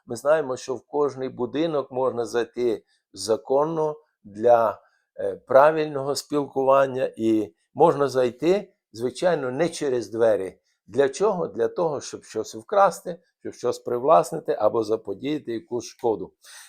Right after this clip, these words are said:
Тому кордони, вони дуже освячені, вони недоторканні. І якщо ми бажаємо, о, зберігати хороші відносини як між людьми, між країнами,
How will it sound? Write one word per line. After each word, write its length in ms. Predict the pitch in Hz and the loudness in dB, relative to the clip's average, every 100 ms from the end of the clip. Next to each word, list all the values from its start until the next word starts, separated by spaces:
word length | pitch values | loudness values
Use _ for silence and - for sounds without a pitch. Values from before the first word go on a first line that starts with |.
| _ | _
Тому 500 | 120 143 196 208 - _ _ _ | -6 0 2 0 -4 _ _ _
кордони, 920 | 143 139 131 214 233 170 123 147 190 - _ _ _ | 0 2 2 2 4 2 0 -2 -6 -12 _ _ _
вони 680 | - 113 127 127 120 113 - - | -2 0 2 4 2 2 -4 -12
дуже 800 | 104 143 127 117 120 117 110 107 _ _ _ _ _ _ | -8 -4 -4 0 4 6 4 0 _ _ _ _ _ _
освячені, 1040 | 117 117 - 123 123 120 139 143 180 269 - | 0 0 2 6 6 6 -4 -8 -8 -8 -8
вони 320 | 117 123 123 | -4 -2 -4
недоторканні. 1160 | 107 113 120 135 135 160 156 165 165 170 170 165 _ _ _ _ | -2 0 2 0 -2 -4 -2 -2 -2 -4 -8 -12 _ _ _ _
І 100 | 117 | -2
якщо 340 | 120 120 - 160 | 0 0 -2 0
ми 120 | 139 | 0
бажаємо, 760 | 127 120 127 156 151 135 139 | 2 2 4 2 2 -2 -4
о, 220 | - 120 - | 2 2 0
зберігати 960 | 113 101 110 117 113 135 143 - 113 - _ | -8 -4 -2 0 0 0 0 -2 -6 -8 _
хороші 480 | - 123 143 - 123 | -4 0 0 -2 -10
відносини 920 | 117 107 120 127 131 - 110 98 85 _ _ _ _ | -10 -8 -4 -2 -2 -6 -10 -10 -12 _ _ _ _
як 580 | 98 113 123 123 - - _ | -2 4 4 4 -6 -20 _
між 320 | 117 123 107 | -6 -4 -4
людьми, 540 | 104 110 92 110 135 139 | -4 -4 -4 -4 -2 -2
між 260 | 107 110 | -6 -8
країнами, 920 | - - 104 104 123 147 123 107 98 | -8 -8 -6 -4 -6 -2 -2 -2 -6